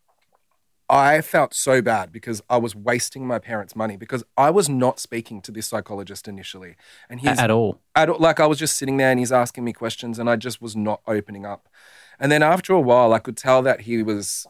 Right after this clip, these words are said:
Speaker 1: you know, getting frustrated with me, which I understand. You've got a client there,
Speaker 2: Mm.
Speaker 1: a patient that's not opening up, but,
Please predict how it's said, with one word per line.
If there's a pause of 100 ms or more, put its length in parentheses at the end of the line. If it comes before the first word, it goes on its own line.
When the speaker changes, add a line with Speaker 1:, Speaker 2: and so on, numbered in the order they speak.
Speaker 1:
you
know,
getting
frustrated
with
me,
which (400)
I
understand.
You've
got
a
client
there, (240)
Speaker 2:
Mm.
Speaker 1:
a
patient
that's
not
opening
up,
but,